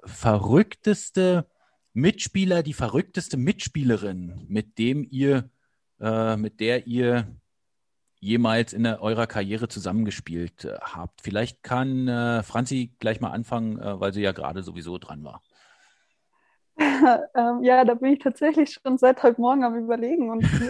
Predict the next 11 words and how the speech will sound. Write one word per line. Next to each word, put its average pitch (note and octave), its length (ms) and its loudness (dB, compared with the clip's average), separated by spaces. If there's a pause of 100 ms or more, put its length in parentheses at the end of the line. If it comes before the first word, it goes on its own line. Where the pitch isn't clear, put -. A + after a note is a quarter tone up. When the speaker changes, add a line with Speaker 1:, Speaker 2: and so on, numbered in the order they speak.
Speaker 2:
ist - 260 -8
<laughs> - 40 -20
echt - 260 0
keiner C#4+ 300 8
eingefallen. G3 1200 6
Speaker 1:
Keiner, A#3 320 4
der G3+ 140 6
irgendwelche G3 360 6
Streiche G3+ 720 0
spielt F#3+ 840 2
oder, D3+ 460 2